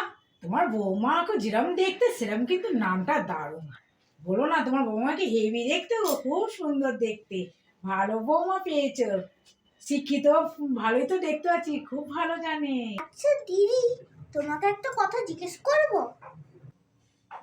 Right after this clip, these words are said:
Speaker 2: জিজ্ঞেস করবে হচ্ছে, মনে তো হচ্ছে কিছু তো কাণ্ড করবেই করবে।
Speaker 1: হ্যাঁ, জিজ্ঞেস করো।
Speaker 2: দিদি,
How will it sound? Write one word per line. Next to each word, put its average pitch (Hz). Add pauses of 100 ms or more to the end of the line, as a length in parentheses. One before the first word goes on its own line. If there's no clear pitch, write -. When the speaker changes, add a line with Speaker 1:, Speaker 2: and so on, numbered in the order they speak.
(120)
Speaker 2:
জিজ্ঞেস 392 (160)
করবে 622 (100)
হচ্ছে, 571 (320)
মনে 392
তো 571
হচ্ছে 539 (100)
কিছু 339
তো 622 (100)
কাণ্ড 320 (180)
করবেই 330 (140)
করবে। 254 (1700)
Speaker 1:
হ্যাঁ, 359
জিজ্ঞেস 294
করো। 254 (1700)
Speaker 2:
দিদি, 480